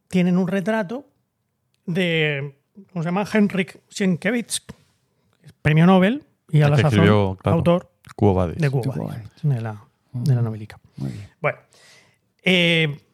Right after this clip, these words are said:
Speaker 1: más datos interesantes que nos, que nos, que, que, que nos dan las reliquias sobre, sobre, aparte de eso, de saber que calzaba un cuarenta, el Jesucristo,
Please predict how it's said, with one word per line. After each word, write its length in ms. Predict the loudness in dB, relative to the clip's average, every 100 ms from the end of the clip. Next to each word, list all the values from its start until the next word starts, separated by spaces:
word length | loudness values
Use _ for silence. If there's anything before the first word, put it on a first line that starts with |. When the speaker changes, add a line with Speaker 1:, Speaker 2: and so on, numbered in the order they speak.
| 2
Speaker 1:
más 140 | 2
datos 240 | 2 0 -2
interesantes 480 | -2 -2 -2 -2
que 100 | -2
nos, 180 | 0 0 -2 -6
que 120 | -2 0
nos, 560 | 0 0 0 -2 -4 -8 -14 -10
que, 140 | -10
que, 180 | -6 -6
que 120 | -2 0
nos 160 | 2
dan 160 | 2 4
las 100 | 2
reliquias 360 | 2 0 0
sobre, 400 | 0 -4 -4 -10 -16 -20 -20 _ _ _ _ _ _ -20 -12
sobre, 720 | -2 0 2 0 -2 -6 -10
aparte 320 | -6 -6 -4 -8
de 40 |
eso, 140 | -6 -6
de 80 | -6
saber 220 | -6 -4
que 180 | -4 -2
calzaba 260 | -4 -2 -2
un 60 |
cuarenta, 460 | 0 0 0 -4 -4 -6 -4
el 240 | -6 -6 -8 -10 -12 -8
Jesucristo, 520 | -2 0 0 -2 -4